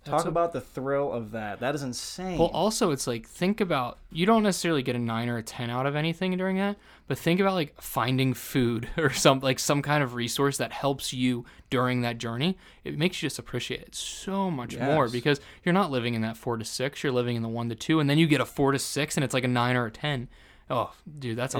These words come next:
Speaker 1: unreal.
Speaker 2: changes the way you think about life. You know what I mean?
Speaker 1: Oh,
Speaker 2: Like, you're just
Speaker 1: totally.
Speaker 2: like,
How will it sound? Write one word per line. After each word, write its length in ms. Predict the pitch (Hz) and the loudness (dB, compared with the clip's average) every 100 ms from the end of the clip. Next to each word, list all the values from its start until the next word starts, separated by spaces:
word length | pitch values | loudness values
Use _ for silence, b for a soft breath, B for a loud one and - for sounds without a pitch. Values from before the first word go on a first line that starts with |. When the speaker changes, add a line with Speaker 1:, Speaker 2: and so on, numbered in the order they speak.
| 117 | -2
Speaker 1:
unreal. 60 | 127 120 | 2 2
Speaker 2:
changes 140 | 113 | 0
the 60 | 147 | -4
way 100 | 156 | -4
you 60 | |
think 160 | 135 151 | -4 -8
about 200 | 143 110 | -6 -6
life. 320 | 123 170 - | -8 -10 -10
You 60 | 120 | -8
know 80 | 131 | -4
what 40 | 135 | 2
I 40 | |
mean? 20 | |
Speaker 1:
Oh, 20 | - | 2
Speaker 2:
Like, 80 | 131 | 4
you're 120 | 247 | 4
just 120 | 262 - | 4 -2
Speaker 1:
totally. 140 | |
Speaker 2:
like, 80 | 120 | -6